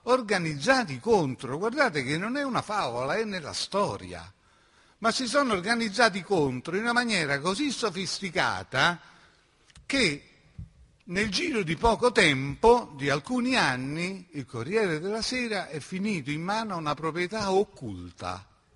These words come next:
segreta, nascosta,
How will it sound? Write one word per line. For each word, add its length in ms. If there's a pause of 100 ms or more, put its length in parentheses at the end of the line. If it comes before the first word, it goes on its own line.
(360)
segreta, 1080 (1000)
nascosta, 1080